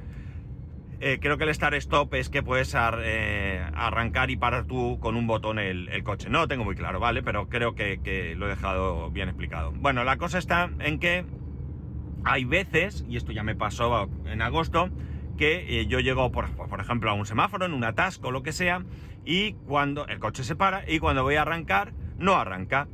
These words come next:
Entonces tengo que quitar la llave, no quitarla, sino mover la llave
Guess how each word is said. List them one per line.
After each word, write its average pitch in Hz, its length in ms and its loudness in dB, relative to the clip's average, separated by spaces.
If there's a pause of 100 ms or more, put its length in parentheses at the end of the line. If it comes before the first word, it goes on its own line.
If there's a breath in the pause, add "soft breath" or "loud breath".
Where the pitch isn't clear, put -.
(140)
Entonces 135 240 0
tengo 147 240 4
que 95 300 -2 (280 loud breath)
quitar 123 280 2
la 139 100 2
llave, 185 380 2
no 185 160 2
quitarla, 160 380 0
sino 110 280 -2
mover 117 360 2
la 135 100 2
llave 139 400 0